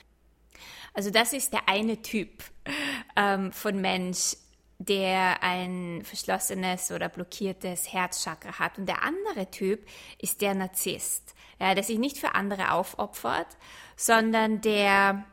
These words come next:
anderen gegenüber gleichgültig ist, der nur auf sich selbst schaut, der egoistisch ist, der über Leichen geht, dem es komplett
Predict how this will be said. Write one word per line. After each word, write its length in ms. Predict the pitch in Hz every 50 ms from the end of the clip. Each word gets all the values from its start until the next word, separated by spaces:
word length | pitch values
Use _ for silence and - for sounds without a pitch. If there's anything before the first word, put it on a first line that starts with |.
| _ _ -
anderen 280 | 190 208 220 226 220
gegenüber 380 | 208 220 196 208 208 180 185 190
gleichgültig 840 | - 190 165 156 180 196 - - - 196 185 175 175 - 180 - -
ist, 460 | - 175 180 180 180 - - - -
der 320 | 202 190 190 190 190 -
nur 460 | 220 220 220 226 247 254 247 240 -
auf 100 | - 196
sich 220 | - - 196 190 -
selbst 500 | - 190 175 170 180 - - - - -
schaut, 400 | 208 190 180 165 170 185 - -
der 260 | 202 196 196 196 196 196 - - - - - - - - _
egoistisch 800 | - 214 202 208 214 - - 240 233 220 - - - 196 - -
ist, 480 | - - - 147 127 - - - - -
der 140 | 202 196 -
über 160 | 208 208 214
Leichen 580 | 202 196 180 - 185 202 208 - - 180 185 -
geht, 320 | - 151 143 151 - -
dem 140 | 196 196 202
es 240 | 202 - - - -
komplett 920 | - - - - 311 302 339 320 - - - - 247 240 240 240 - -